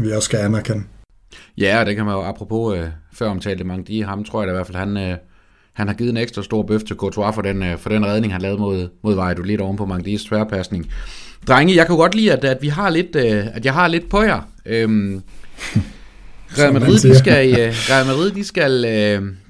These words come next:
Speaker 2: de skal i april spille fire kampe i La Liga. Minimum en kamp i Champions League. Vi håber på, at det bliver flere. Det afgør returkampen mod Atalanta her, her sent. Nej, så fik jeg sagt april. Jeg mente vist i virkeligheden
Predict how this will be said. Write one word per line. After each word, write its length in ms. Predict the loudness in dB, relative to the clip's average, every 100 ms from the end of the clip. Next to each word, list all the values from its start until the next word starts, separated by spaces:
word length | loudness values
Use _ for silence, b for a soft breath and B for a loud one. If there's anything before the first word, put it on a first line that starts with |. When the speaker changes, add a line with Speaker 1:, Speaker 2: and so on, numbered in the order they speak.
| -10
Speaker 2:
de 100 | -8
skal 200 | -6 -6
i 140 | -4 -4
april 480 | -6 -4 -4 -4 -8 _ -12
spille 320 | -6 -4 -4
fire 240 | -2 -2
kampe 300 | 0 0 0
i 20 |
La 120 | 0 -2
Liga. 380 | -4 -4 -4 -4 -8
Minimum 640 | -2 2 2 2 0 -2
en 160 | -4 -2
kamp 240 | -2 -4
i 40 |
Champions 460 | -4 -4 -4 -8 -8
League. 180 | -8 -6
Vi 80 | -4
håber 260 | -4 -4
på, 120 | -4
at 40 | -4
det 80 | -4
bliver 180 | -8
flere. 260 | -6 -6 -6
Det 80 | -4
afgør 580 | -4 -4 -4 -4 -4 -6
returkampen 540 | -8 -8 -10 -10 -8
mod 200 | -6 -6
Atalanta 440 | -8 -8 -8 -10
her, 420 | -8 -6 -6 -8 -14 _ _ _ _ _ -10
her 160 | -6 -4
sent. 200 | -4 -8
Nej, 140 | -10
så 160 | -12 -12
fik 120 | -8
jeg 140 | -8 -8
sagt 200 | -12 -14
april. 320 | -12 -12 -12 -16
Jeg 140 | -12 -8
mente 220 | -8 -8
vist 220 | -12 -10
i 20 |
virkeligheden 580 | -8 -8 -10 -10 -10